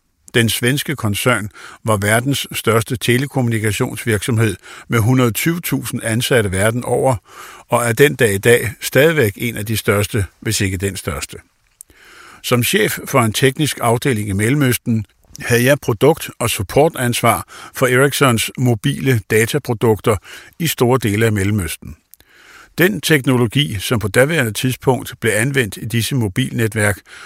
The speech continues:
blev benævnt G S M og senere døbt to G. I den sidste tid hos Ericsson var jeg involveret i at sælge tre G til lokale kunder i Mellemøsten. Jeg husker,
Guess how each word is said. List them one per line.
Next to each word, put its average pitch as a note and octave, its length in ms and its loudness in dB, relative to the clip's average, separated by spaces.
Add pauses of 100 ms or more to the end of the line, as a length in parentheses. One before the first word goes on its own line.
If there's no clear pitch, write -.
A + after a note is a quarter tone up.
(200)
blev B2 140 2
benævnt A#2+ 480 0 (220)
G F2 220 -4
S - 80 -4
M C3 200 0 (480)
og B2+ 140 0
senere B2+ 360 2
døbt A2 360 -4 (140)
to - 300 -2
G. - 0 - (920)
I B2 80 -2
den A2+ 140 0
sidste D#3 320 0
tid C3 180 2
hos A#2+ 140 -2
Ericsson B2+ 520 4 (360)
var A#2 100 4
jeg A#2 120 4
involveret B2 600 2
i A2+ 140 -4
at G#2+ 100 -2
sælge G2 300 0
tre C3+ 400 -2
G G#2+ 180 0
til B2+ 160 0
lokale A#2+ 400 -2
kunder A#2+ 340 0
i A2+ 40 0
Mellemøsten. G2 640 -4 (640)
Jeg C3 140 4
husker, D#3+ 400 2